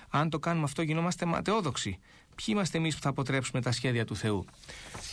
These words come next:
Πράγματι, στο Μεσαίωνα υπήρχαν αυτές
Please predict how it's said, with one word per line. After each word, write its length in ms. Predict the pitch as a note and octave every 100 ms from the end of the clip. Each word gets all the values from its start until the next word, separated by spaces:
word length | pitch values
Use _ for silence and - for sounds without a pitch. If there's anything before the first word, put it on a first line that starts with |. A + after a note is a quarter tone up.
| -
Πράγματι, 600 | F3 D#3 B2+ A#2+ D#3 A3+
στο 180 | -
Μεσαίωνα 680 | C#3+ B2 - A#2+ A2+ A2 F#3 - - -
υπήρχαν 460 | - F#3+ C4+ - A3
αυτές 560 | - - A#2+ - -